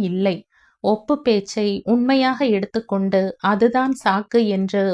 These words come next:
புறப்பட்டு வந்து தொலைத்து விட்டால் என்ன செய்வது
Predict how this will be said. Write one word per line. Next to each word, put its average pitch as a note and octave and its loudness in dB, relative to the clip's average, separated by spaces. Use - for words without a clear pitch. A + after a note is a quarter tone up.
புறப்பட்டு C4+ 0
வந்து G3 -2
தொலைத்து G3 -2
விட்டால் G3 -2
என்ன A3+ 2
செய்வது G#3+ -2